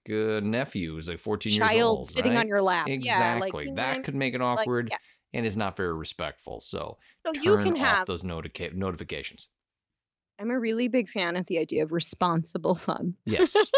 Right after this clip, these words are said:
Speaker 2: <laughs>
Speaker 1: Big time.
Speaker 2: Which I do not think is as much of a bummer as people think it is. Responsible
Speaker 1: Right.
Speaker 2: just means that you, like, take five seconds to go, "Would this be offensive or harmful to someone around me? Okay."
Speaker 1: Exactly.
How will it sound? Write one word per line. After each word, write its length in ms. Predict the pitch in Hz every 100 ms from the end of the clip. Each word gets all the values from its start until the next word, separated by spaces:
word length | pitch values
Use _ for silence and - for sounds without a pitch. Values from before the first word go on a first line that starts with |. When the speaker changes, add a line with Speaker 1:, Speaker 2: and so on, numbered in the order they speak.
| -
Speaker 2:
<laughs> 300 | _ - -
Speaker 1:
Big 180 | 101 87
time. 220 | 76 -
Speaker 2:
Which 180 | 262 302
I 60 |
do 220 | 247 202 302
not 280 | 359 370 349
think 180 | 330
is 120 | 302 254
as 160 | 233
much 200 | 214 233
of 100 | 240
a 60 | 208
bummer 420 | 180 190 202 180
as 140 | 165
people 320 | - 190 - 165
think 200 | - -
it 100 | 156
is. 280 | - - -
Responsible 760 | - 320 - 339 381 - 392 269
Speaker 1:
Right. 0 |
Speaker 2:
just 340 | - 254 -
means 220 | 233 226 220 233
that 120 | 214
you, 160 | 208
like, 260 | 202 190 151
take 280 | - 220 - _ - _
five 480 | - - 185 190 196
seconds 540 | - 208 - 175 - -
to 100 | 190
go, 360 | 180 175 160 - _ _ _
"Would 100 | - 480
this 140 | 480
be 140 | - 415
offensive 560 | - 330 330 349 330
or 200 | 285 262
harmful 340 | 254 254 277 269
to 100 | 285
someone 300 | 285 269 269
around 280 | 262 269 269
me? 240 | 269 262 - 480
Okay." 380 | 302 - 170
Speaker 1:
Exactly. 180 | 381 277